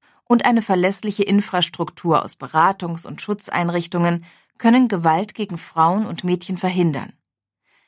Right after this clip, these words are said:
Dazu gehört auch Prävention und eine Täterarbeit, die überkommene Männlichkeitsbilder kritisch hinterfragt. Männer, insbesondere Jungen, die von Gewalt oder sexualisierter Gewalt betroffen sind,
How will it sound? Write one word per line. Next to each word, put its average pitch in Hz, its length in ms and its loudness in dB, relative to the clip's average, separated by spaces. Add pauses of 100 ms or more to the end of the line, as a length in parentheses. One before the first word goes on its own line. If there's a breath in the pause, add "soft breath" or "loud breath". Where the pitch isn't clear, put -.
(200)
Dazu 220 320 2
gehört 214 340 2
auch 214 160 -6
Prävention 185 800 2
und 233 160 -6
eine 185 220 0
Täterarbeit, 190 920 -2
die - 80 -20
überkommene 180 640 0
Männlichkeitsbilder 175 960 2
kritisch 196 380 -4
hinterfragt. 170 760 -2 (1040)
Männer, 208 560 4
insbesondere 170 680 0
Jungen, 196 520 2
die 160 100 -8
von 151 240 -6
Gewalt 156 640 0
oder 147 180 -4
sexualisierter 151 800 0
Gewalt 175 380 0
betroffen 185 520 -2
sind, 185 300 0